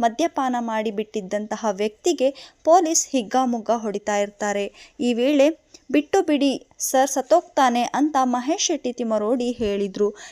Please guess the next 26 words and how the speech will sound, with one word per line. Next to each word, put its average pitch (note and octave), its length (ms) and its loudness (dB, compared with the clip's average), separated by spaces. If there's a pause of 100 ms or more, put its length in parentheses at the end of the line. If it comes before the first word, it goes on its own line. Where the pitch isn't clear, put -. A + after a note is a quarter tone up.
(120)
ಇದರಿಂದ A3+ 400 0
ಸಿಟ್ಟಿಗೆದ್ದಂತಹ C4 960 0
ಪೊಲೀಸಪ್ಪ C4 800 -2
"ನೀನ್ B3+ 260 0
ಯಾರೋ C#4 300 2
ಹೇಳೋಕೆ" A#3 540 -2
ಅಂತ G#3+ 380 -6
ಹೇಳಿ C4+ 420 0 (280)
ಗದರಿಸಿದ್ರು. G3+ 760 2 (240)
ಆಗ C#4 220 2 (160)
ಆ C4 120 4
ಪೊಲೀಸಪ್ಪನ C4 800 2
ಕಾಲರ್ A3+ 560 0
ಹಿಡಿದಿದ್ರಂತೆ G#3 760 -4
ಮಹೇಶ್ A3 400 -2
ಶೆಟ್ಟಿ A3+ 300 -4
ತಿಮರೋಡಿ. F#3+ 680 -6 (260)
ಇದರ A3+ 240 2
ಬೆನ್ನಲ್ಲೇ A3+ 520 2
ಇವರ B3+ 340 -2
ಮೇಲೆ A#3 640 -2 (460)
ಎಫ್ A#3+ 260 4
ಐ E4+ 60 6
ಆರ್ B3 360 4
ಓಪನ್ C4+ 460 0 (640)
ಆಗಿತ್ತಂತೆ. G3+ 1000 -2